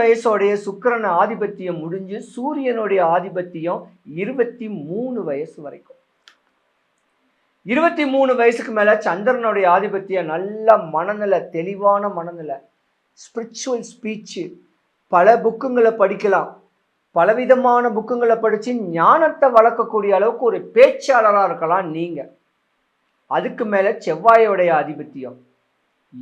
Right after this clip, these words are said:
யோகம் நிறைஞ்சிருக்கக்கூடிய ஒரு தன்மை. ஒரு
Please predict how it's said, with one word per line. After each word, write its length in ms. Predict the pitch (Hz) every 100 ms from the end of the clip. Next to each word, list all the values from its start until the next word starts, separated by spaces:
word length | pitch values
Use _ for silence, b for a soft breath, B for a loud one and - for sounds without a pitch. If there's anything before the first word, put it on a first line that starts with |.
| 143
யோகம் 400 | 190 226 220 196
நிறைஞ்சிருக்கக்கூடிய 720 | 170 175 175 175 156 156 147 143
ஒரு 100 | 135 -
தன்மை. 320 | 127 127 123 120 _ _ _ _ _ _ _ 370
ஒரு 140 | 339